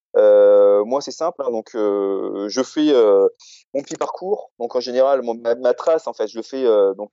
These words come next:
euh, via, euh, Moufcomte, en fait, via Sunto. Euh, à chaque fois que j'ai mon parcours,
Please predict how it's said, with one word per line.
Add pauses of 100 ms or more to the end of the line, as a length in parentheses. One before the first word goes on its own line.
(100)
euh,
via,
euh,
Moufcomte,
en
fait,
via
Sunto. (1500)
Euh,
à
chaque
fois
que
j'ai
mon
parcours,